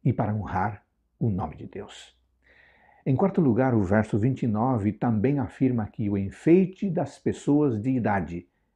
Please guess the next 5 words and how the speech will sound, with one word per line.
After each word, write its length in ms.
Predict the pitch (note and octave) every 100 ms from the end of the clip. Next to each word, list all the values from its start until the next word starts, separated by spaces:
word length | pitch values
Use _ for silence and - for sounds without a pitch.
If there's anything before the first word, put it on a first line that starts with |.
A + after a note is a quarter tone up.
| _ _ _
é 340 | A#2+ A#2+ A2+ _ _ _ _
seu 180 | - G2
cabelo 320 | E2+ G2 F2+
branco. 480 | - - F2+ - _ _ _ _ _ _ _ _
Sim, 400 | - - G#2 -